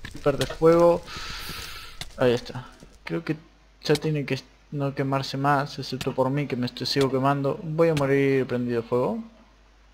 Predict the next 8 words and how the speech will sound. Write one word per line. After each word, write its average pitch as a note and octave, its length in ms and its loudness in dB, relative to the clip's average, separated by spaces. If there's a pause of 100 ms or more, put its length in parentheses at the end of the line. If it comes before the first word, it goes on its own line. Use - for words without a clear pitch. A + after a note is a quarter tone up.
(160)
No, C3+ 160 -2 (400)
a - 20 -4
un C3 100 -2
corazón A#2+ 380 0
me - 80 -14
quedé. - 160 -12 (1000)
Joder. C3+ 580 -4 (540)
Bueno, - 320 -2